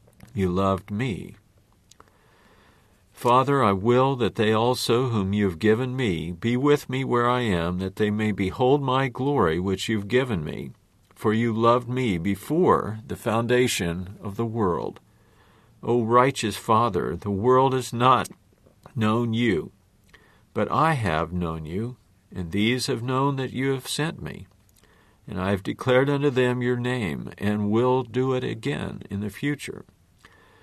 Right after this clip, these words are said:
So he's predicting that he will come again and teach about God.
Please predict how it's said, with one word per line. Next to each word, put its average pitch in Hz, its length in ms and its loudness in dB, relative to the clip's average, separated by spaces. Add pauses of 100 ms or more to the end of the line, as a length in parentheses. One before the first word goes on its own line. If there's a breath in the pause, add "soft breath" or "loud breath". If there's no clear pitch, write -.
(600 soft breath)
So 101 420 2
he's 101 260 -2
predicting 98 800 0
that 90 260 -4
he 135 180 0
will 127 360 2
come 143 340 -4
again 95 680 -2 (120)
and 113 640 -2 (640)
teach - 600 -4 (1000)
about 90 580 -2
God. 87 560 -4